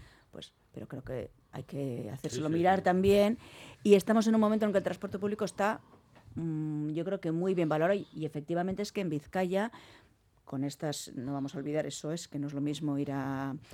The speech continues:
Speaker 1: a la margen izquierda que ir a Carranza, efectivamente, pero creo que estamos en un momento muy bueno para seguir,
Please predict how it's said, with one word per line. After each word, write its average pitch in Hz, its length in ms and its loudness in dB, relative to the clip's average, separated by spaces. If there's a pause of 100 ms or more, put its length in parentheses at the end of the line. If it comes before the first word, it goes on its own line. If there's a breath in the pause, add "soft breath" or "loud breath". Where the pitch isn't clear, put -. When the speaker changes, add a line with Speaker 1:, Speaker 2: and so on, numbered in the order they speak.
(180 loud breath)
Speaker 1:
a 147 100 -6
la 143 80 0
margen 147 260 0
izquierda 151 360 -4
que - 80 -10
ir 135 60 -6
a 135 40 -10
Carranza, 180 580 -4
efectivamente, 175 800 -8 (640 loud breath)
pero 170 280 4
creo 175 200 4
que 185 80 0
estamos 185 380 -2
en 175 140 0
un 175 40 0
momento 175 400 0
muy 185 140 0
bueno 180 220 0
para 147 640 0
seguir, 151 800 0